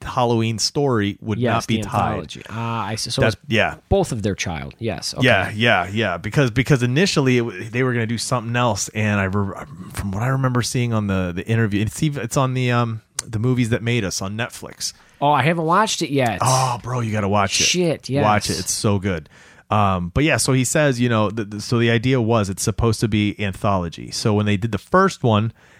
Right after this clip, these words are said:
Speaker 1: and it was, it, it, like, it went through the roof. It was an indie film that went through the roof.
Speaker 2: Oh, but yeah, they had no idea what they were making, dude.
Speaker 1: The studio's like, "You know what? We will put money into your idea here,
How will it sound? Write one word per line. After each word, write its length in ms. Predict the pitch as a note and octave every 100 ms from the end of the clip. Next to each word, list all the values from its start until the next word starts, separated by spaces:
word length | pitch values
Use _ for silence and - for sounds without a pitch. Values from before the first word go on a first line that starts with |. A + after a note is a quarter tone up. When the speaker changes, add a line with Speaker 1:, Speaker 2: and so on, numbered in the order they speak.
| _
Speaker 1:
and 120 | B2+ B2
it 100 | G#2
was, 240 | A2 -
it, 180 | - A2+ -
it, 200 | A#2 - A#2+ - _ _ -
like, 260 | A2+ A#2 G2
it 160 | A#2
went 180 | C3+ C#3+
through 180 | - C#3
the 100 | C3
roof. 320 | A#2 G#3+ A2
It 60 | F2+
was 140 | C3 D#3+
an 80 |
indie 320 | F3+ G3+ B3 G3
film 380 | - A#2+ G#2+
that 140 | G2+ G#2+
went 180 | C3 C3
through 160 | D#3+
the 100 | C3+
roof. 320 | A2+ D#3 E3+ E2+
Speaker 2:
Oh, 120 | D4
but 100 | F3+
yeah, 180 | B3 B3+
they 120 | A3
had 160 | A3+ A#3+
no 280 | C4+ C#4+ D#4
idea 280 | A3+ D#3
what 140 | A2+ G2+
they 100 | A2+
were 140 | F#2+
making, 340 | G2+ F#2 E2 F2
dude. 320 | A2 F#3+ G3 D3+
Speaker 1:
The 260 | D3 E3
studio's 840 | C#3 - D#3+ A#3 C4 F3+ C#3 B2 A#2+
like, 240 | A2+ A2 -
"You 140 | A2+
know 260 | A2 A2+ F#3
what? 460 | C4+ C#4+ D#4 D4+ C3+
We 220 | E3 D4+
will 160 | C#4+ F#3
put 260 | - F#3+
money 500 | D3+ C#3 G3+ A#3+ F#3+
into 380 | D3 D3 - C#3+
your 320 | B2+ B2 A2
idea 520 | G#2 G2 C#3+ A#3 F3
here, 440 | G#2+ G#2+ F2+ D#2+